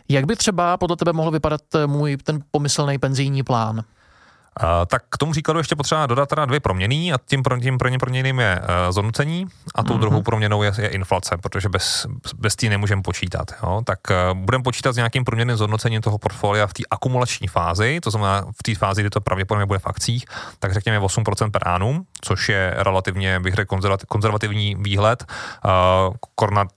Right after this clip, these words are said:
Speaker 2: třicetiletém horizontu, protože na takhle dlouhém horizontu ty akcie vydělávají v poměru deset procent, jo, takže
Speaker 1: Aha.
Speaker 2: počítáme s osmi.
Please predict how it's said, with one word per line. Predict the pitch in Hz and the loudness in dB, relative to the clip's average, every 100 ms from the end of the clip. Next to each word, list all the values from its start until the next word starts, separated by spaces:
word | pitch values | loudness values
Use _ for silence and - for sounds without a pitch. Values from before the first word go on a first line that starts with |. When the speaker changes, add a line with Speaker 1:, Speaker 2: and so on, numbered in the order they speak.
| - | -8
Speaker 2:
třicetiletém | 113 107 101 104 | -6 -2 -2 0
horizontu, | 98 92 104 104 113 | 0 0 0 0 -2
protože | 104 107 104 | -4 -2 0
na | 98 | 0
takhle | 92 104 | 0 2
dlouhém | 101 101 | 2 2
horizontu | 98 98 92 | 2 2 0
ty | 98 80 | 0 -2
akcie | - 110 | 0 0
vydělávají | 98 92 95 | 2 2 2
v | 90 | -2
poměru | 107 98 | -2 -2
deset | 90 - | -2 -4
procent, | 95 104 143 151 190 - - | -2 -2 0 -2 -6 -10 -6
jo, | 95 92 127 | -2 -2 -4
takže | - 139 | -2 0
Speaker 1:
Aha. | 160 214 | 0 -2
Speaker 2:
počítáme | - 104 101 95 | -4 0 0 -2
s | |
osmi. | - - 160 | -2 0 0